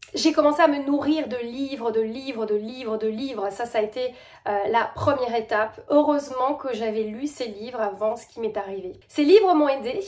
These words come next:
mais au moment de la souffrance, j'ai eu besoin d'aller consulter. J'ai eu besoin de faire des constellations familiales. J'ai eu besoin de faire de l'hypnose. J'ai eu besoin d'être suivie par une psychologue.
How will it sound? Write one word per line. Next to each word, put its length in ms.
mais 180
au 120
moment 280
de 60
la 80
souffrance, 720
j'ai 220
eu 40
besoin 680
d'aller 280
consulter. 800
J'ai 140
eu 40
besoin 240
de 60
faire 160
des 80
constellations 540
familiales. 520
J'ai 200
eu 60
besoin 320
de 60
faire 140
de 80
l'hypnose. 540
J'ai 220
eu 40
besoin 340
d'être 260
suivie 300
par 140
une 100
psychologue. 580